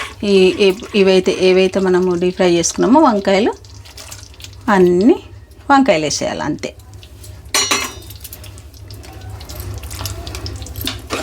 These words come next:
ఈ వంకాయలన్నీ కొంచెం ఒక, ఒక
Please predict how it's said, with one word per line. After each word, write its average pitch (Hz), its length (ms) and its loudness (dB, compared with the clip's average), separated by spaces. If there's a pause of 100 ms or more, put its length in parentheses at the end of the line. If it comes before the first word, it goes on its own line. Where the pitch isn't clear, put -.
ఈ 180 120 4
వంకాయలన్నీ 175 680 4 (640)
కొంచెం 196 280 2 (120)
ఒక, - 140 0 (960)
ఒక - 80 -4